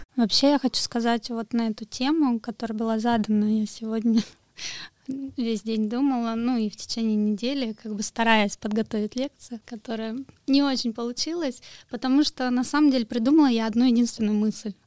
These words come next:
вот, которую сейчас хотела бы сказать, что ответ всему — это личное общение, в моем понимании. Вот пока ты не познакомился с людьми,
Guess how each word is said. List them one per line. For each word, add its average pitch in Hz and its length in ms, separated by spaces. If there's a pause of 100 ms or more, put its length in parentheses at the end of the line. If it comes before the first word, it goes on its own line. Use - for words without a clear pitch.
(460)
вот, 208 160
которую 214 360
сейчас - 300
хотела 233 300
бы 214 80
сказать, 240 420
что 226 440 (360)
ответ 240 340
всему — 247 420
это 240 280 (380)
личное 233 480
общение, 208 640 (160)
в 226 60
моем 214 360
понимании. 208 580 (440)
Вот 233 260
пока 254 320
ты 240 220
не 220 360
познакомился 233 800
с - 120
людьми, 220 400